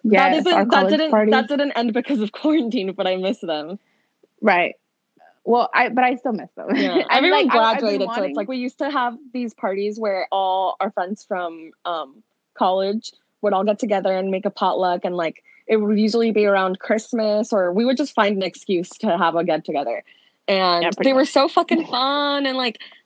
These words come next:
Speaker 1: everyone came through and it was so fun, and then everyone graduated, so now it's fucking lame. And I still haven't <laughs> graduated, so it's like,
Speaker 2: Okay,
Speaker 1: just me.
Speaker 2: I, but <laughs> I had a graduation party and everyone came.
Speaker 1: Yeah, that was fun. So graduate
Speaker 2: But
Speaker 1: again
Speaker 2: after
Speaker 1: so that we, you can have another one.
Speaker 2: No, but I was telling,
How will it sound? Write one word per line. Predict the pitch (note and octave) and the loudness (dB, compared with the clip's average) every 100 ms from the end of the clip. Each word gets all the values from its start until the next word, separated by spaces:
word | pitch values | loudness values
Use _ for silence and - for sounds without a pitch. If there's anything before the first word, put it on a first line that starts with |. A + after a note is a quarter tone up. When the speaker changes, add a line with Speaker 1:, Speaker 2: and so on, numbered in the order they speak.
| _ - | _ -2
Speaker 1:
everyone | A#3+ C4 C#4 | -2 0 -4
came | C#4+ D#4 C#4+ | -4 -4 -4
through | - B3+ B3+ | -4 -2 -2
and | |
it | C4 | -2
was | C4+ | -2
so | B3+ B3+ | -4 -2
fun, | B3 | -2
and | A#3+ | 0
then | C4 | 0
everyone | C4+ E4+ D4+ | 0 0 0
graduated, | G#3+ F#3+ F3+ F3+ E3+ D#3+ D#3+ F#3+ | 0 0 0 -2 -2 -2 -4 -6
so | G3+ F3+ | -4 -2
now | F3+ F3+ | -2 -2
it's | G3 - | -4 -6
fucking | G3+ G3+ | -6 -6
lame. | F3 G#2+ - G3+ G3+ - | -8 -8 -10 -10 -12 -10
And | F3+ D#3+ | -8 -4
I | F3+ G3+ | -2 -2
still | - A3 | 0 2
haven't | A#3 A#3 | 4 4
<laughs> | - | 4
graduated, | G3+ E3 A#2 G2+ - | 0 2 -2 -2 -2
so | E3+ | -4
it's | - | -2
like, | C#3+ - - _ - | -6 -6 -8 _ 0
Speaker 2:
Okay, | C4+ - F#4+ | 2 4 4
Speaker 1:
just | G#3 | 4
me. | F3+ | 4
Speaker 2:
I, | B3 | 2
but | B3+ D4+ D#4 - - _ | 2 2 0 0 -8 _
<laughs> | - | 0
I | C4 | 2
had | E4+ F4+ | 4 0
a | F#4 | 0
graduation | D4 C4+ B3+ B3+ A3+ | -4 -4 -4 -6 -4
party | A3+ A#3 B3+ | 0 0 0
and | A#3+ | -4
everyone | G#3 G3+ E3 G3 | -4 -8 -10 -10
came. | - F3 | -4 2
Speaker 1:
Yeah, | G3 | 4
that | F#3 | 4
was | F3 F3 | 2 0
fun. | F3 E3+ F#3+ - _ | -8 -8 -12 -12 _
So | - A#3+ A3+ | 0 2 4
graduate | A3 A3+ C#4+ C4 | 4 4 2 2
Speaker 2:
But | |
Speaker 1:
again | A3+ A3 | 2 2
Speaker 2:
after | G#3 | 0
Speaker 1:
so | G#3 | 0
that | F#3+ | 0
we, | G3 | -2
you | G3 F#3 | -4 -4
can | F#3 | -4
have | E3+ | -2
another | E3 D3 | -4 -4
one. | - | 0
Speaker 2:
No, | C#4 D4 - _ _ _ - | 2 2 0 _ _ _ -4
but | A#3+ B3 | 2 4
I | B3 | 2
was | C4 | 0
telling, | - B3 C#4 D4 | -2 -2 -2 -4